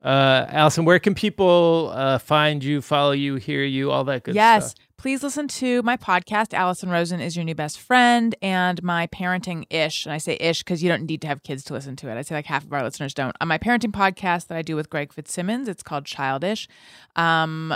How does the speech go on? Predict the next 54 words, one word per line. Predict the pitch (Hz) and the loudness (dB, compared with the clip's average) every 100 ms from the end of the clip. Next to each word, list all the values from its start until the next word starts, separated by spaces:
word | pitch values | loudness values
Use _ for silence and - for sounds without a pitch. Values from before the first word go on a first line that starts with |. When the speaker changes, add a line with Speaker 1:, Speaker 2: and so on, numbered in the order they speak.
| - | -6
Speaker 2:
follow | - 180 170 | -4 0 0
me | 170 165 | -2 -4
on | 156 | -6
social | - 160 160 | -8 -8 -8
media | 156 165 180 196 190 - | -8 -6 -4 -4 -4 -2
at | 156 - | -2 -2
Allison | 156 156 160 156 | -4 -6 -6 -6
Rosen, | 151 160 175 190 185 | -4 -4 -4 -6 -6
A | 165 | -8
L | 160 156 | -6 -6
I | 156 156 | -8 -8
S | 160 - | -8 -10
O | 156 156 | -8 -8
N | 160 156 - | -6 -8 -8
R | 156 151 | -8 -8
O | |
S | 147 - | -8 -10
E | 160 | -4
N. | 208 226 208 - _ _ _ - | 0 0 0 -6 _ _ _ -4
Um, | 156 156 | -2 0
I'm | 147 147 | -2 -6
also | 143 139 | -6 -10
on | 131 | -10
Patreon, | - 240 - 202 180 175 175 | -6 -6 -4 -2 -2 -2 -2
I'm | 147 | -4
on | 143 139 | -6 -8
Cameo, | - 220 196 196 180 175 170 | -10 -4 -2 2 2 4 4
and | 123 156 | 2 -2
I'm | |
on | 147 147 | -4 -6
YouTube, | 147 - 151 139 | -6 -6 -8 -6
youtube | 139 151 147 | -6 -8 -6
dot | 143 - | -6 -6
com | - 135 | -6 -10
slash | 135 135 135 | -8 -10 -10
Allison | - 120 - - | -10 -10 -12 -16
Rosen. | 58 - - - _ _ _ _ _ _ _ | -18 -18 -20 -20 _ _ _ _ _ _ _
Speaker 1:
Awesome. | - 113 107 110 | -2 -2 -2 -4
And | 120 | -2
is | 135 | 2
there | 151 143 | 6 6
a | |
tweet | - - 165 156 | 4 4 4 6
or | 143 | 2
some | - 139 | 0 -4
of | |
the | 135 | -2
work | 143 143 - | 0 -2 -2
of | 135 123 | -4 -4
social | - 143 131 135 | -6 -6 -6 -8
media | 139 117 | -8 -8
you've | 104 104 | -8 -8
been | 107 | -8
enjoying? | 104 104 110 113 | -8 -10 -12 -10